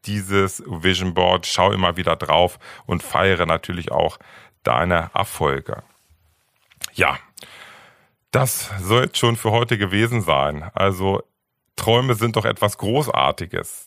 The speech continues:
Natürlich positive Träume. Fang einfach wieder an zu träumen. Kreiere dir deine Zukunft so, wie du sie haben möchtest. Und setz dir große Ziele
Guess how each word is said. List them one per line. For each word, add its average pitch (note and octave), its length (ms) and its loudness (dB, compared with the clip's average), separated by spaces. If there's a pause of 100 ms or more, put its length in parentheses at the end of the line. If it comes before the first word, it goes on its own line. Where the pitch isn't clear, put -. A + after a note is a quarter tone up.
Natürlich D#3 420 0
positive E3 640 0
Träume. E2+ 560 0 (120)
Fang F3+ 360 0
einfach C#3 520 -2
wieder A#2 220 0
an A#2+ 160 -2
zu A2 140 -6
träumen. G#2 840 0 (480)
Kreiere D#3 720 2
dir B2+ 220 2
deine A#2+ 420 -2
Zukunft C3+ 800 -4
so, G#2+ 540 0 (100)
wie G2 160 0
du G#2+ 180 -4
sie A#2+ 160 0
haben C3 300 0
möchtest. - 800 -6 (1300)
Und B2+ 160 0
setz E3 260 2
dir D#3+ 140 2
große C#3 520 0
Ziele E2 580 0